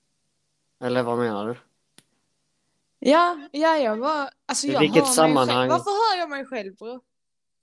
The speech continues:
Speaker 2: Hallå?
Speaker 1: Jag vet inte.
Speaker 2: Jag hör mig själv. Eller inte längre kanske. Ska vi ta om det?
Speaker 1: Ja, vi, du behöver inte stoppa recordingen, men
Speaker 2: Nej. Okej, vänta, jag
Speaker 1: kanske
Speaker 2: vet.
Speaker 1: för att ljudet, jag vet inte.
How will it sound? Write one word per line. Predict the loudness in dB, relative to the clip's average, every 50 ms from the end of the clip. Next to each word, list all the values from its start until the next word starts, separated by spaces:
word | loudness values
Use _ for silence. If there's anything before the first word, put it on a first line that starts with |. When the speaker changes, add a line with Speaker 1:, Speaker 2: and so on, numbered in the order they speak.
| _ _ _ _ _
Speaker 2:
Hallå? | -10 -8 -8 -6 -6
Speaker 1:
Jag | -6 -8 -6 -6
vet | -8 -8 -8 -10
inte. | -8 -6 -6 -6 -6 -8 _ _ _ _ _ _ -12
Speaker 2:
Jag | -10 -10
hör | -8 -10
mig | -10 -10 -10 -10
själv. | -8 -10 -10 -10 -14 _ _ _ _ _ _ _ _ _ _ _ _ _ _ _
Eller | -6 -4 -2 -2
inte | -2 -4 -4 -4
längre | -4 -4 -4 -6 -10 -12
kanske. | -12 -12 -12 -10 -10 -10 -12 -14 -18 _ _ _ _ _ _ _ _ _ _ _ _ _ _ _ _ _ _ _
Ska | -18 -6 -2 0
vi | 0 0
ta | 0 -2
om | -4 -4 -4 -6
det? | -6 -8 -8 -10 -12 _ _ _ _ _ _ _ _ _ _ _ _ _ _ _ _ _ _ _ _ _ _ _ _ _ _ _ _ _ _ _ -8 -6 -2
Speaker 1:
Ja, | 0 2 2 2 0
vi, | 0 -2 -6 -8 _ -12 -10
du | -8 -4
behöver | -2 0 0 0 -2
inte | -4 -6
stoppa | -6 -6 -6 -6 -6 -6 -6 -6
recordingen, | -6 -6 -8 -8 -8 -8 -8 -8 -8 -6 -6 -6
men | -4 -2 -2
Speaker 2:
Nej. | -2 0 0 -2 -2 -4 -6 -10 -18 _ _ _ _ _ _ -20 -20 -20 -20 -20 _ _ _ _ _ _
Okej, | -12 -10 -8 -8 -8
vänta, | -8 -10 -8 -6 -6
jag | -6 -6
Speaker 1:
kanske | -4 -4 -4 -4
Speaker 2:
vet. | -4 -6
Speaker 1:
för | -6
att | -6 -6 -6
ljudet, | -6 -6 -6 -6 -6 -8 -10 -10 -10
jag | -8 -6
vet | -4 -6 -6 -8 -10
inte. | -16 -12 -10 -10 -10 -10